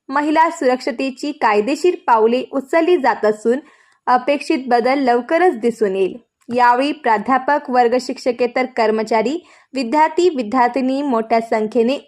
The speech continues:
कार्यक्रमासाठी उपस्थित होते. कार्यक्रमाचे सूत्रसंचालन जे जे भटकर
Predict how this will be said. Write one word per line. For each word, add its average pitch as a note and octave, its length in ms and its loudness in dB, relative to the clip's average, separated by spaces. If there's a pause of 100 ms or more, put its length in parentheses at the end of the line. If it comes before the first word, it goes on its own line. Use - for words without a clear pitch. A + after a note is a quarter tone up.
(260)
कार्यक्रमासाठी B3+ 960 2
उपस्थित A3+ 460 -6
होते. G#3 420 0 (560)
कार्यक्रमाचे D#4 800 0
सूत्रसंचालन A#3+ 1080 0
जे A#3+ 200 2
जे B3+ 200 0
भटकर B3 520 0